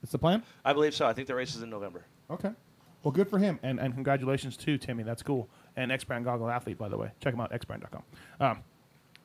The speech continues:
Speaker 1: Mike Oleski this weekend, speaking of X-Brand, two twelve. First moto, rode good. Second
Speaker 2: How's his
Speaker 1: moto.
Speaker 2: health?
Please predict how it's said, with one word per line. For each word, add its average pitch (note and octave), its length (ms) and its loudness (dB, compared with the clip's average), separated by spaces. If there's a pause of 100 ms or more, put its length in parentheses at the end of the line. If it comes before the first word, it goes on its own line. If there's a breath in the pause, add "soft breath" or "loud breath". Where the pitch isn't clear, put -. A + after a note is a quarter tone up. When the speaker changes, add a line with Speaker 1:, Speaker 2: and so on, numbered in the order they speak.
(200)
Speaker 1:
Mike F3+ 140 8
Oleski F#3 240 10
this C3+ 120 -2
weekend, C3 200 0
speaking C3+ 200 2
of B2+ 60 4
X-Brand, D#3+ 320 2 (420)
two F#3 140 6
twelve. D#3 400 6 (840 soft breath)
First E3 280 4
moto, F#3 320 8
rode C#3+ 220 10
good. F#3 280 8
Second - 140 6
Speaker 2:
How's D#3+ 100 6
his E3+ 40 6
Speaker 1:
moto. F3 160 12
Speaker 2:
health? - 220 4